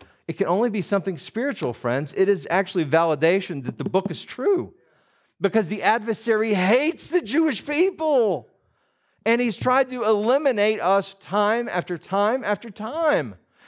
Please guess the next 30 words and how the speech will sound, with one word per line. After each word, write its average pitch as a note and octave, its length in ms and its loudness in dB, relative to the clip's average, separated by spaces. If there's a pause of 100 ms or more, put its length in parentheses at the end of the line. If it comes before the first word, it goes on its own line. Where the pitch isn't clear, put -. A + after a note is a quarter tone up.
And G3 160 2
this B3+ 220 2
was G#3 180 -4
yet A3+ 160 2
another G#3 480 2
day. D3 400 2 (400)
Okay, E3+ 460 2
Haman F3 300 0
was F#3+ 160 0
trying G#3 240 2
to G3+ 80 0
do A3+ 320 4
it. A3+ 200 -2 (260)
Now, F#3 200 2
Haman C#4 420 2
could A3+ 140 2
have F#3+ 140 0
easily G3 800 0 (420)
asked A#3 320 0
for G3+ 160 0
this G3 180 0
decree G3+ 320 0
to G3 80 0
be F#3 140 -2
made F#3+ 260 4
by F#3 120 4
the F#3 80 0
king F#3 240 0
effective F#3+ 420 0
immediately. G3 960 0